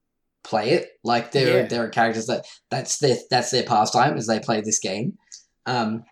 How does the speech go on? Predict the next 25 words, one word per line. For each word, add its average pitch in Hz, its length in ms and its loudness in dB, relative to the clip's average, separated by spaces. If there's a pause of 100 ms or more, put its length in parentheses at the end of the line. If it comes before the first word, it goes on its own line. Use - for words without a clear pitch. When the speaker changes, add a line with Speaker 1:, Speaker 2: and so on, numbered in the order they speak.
(140)
Speaker 1:
so - 140 -4
that's 139 160 0
really 120 160 0
cool 113 220 -4
as 98 120 -10
well. 113 340 0 (540)
Uh, 123 300 2 (100)
I 143 100 6
just, 147 320 0
I 139 100 6
like 147 220 6
how 139 260 6
it, 139 120 0
they've, 123 200 0 (200)
they've 120 220 0 (120)
boiled 127 400 2
down, 117 560 2 (420)
like, 110 140 -8
a 120 80 2
J 117 220 2
R 123 180 4
P 110 220 -2
G 107 420 -6
into, 117 300 0
like, 107 360 -2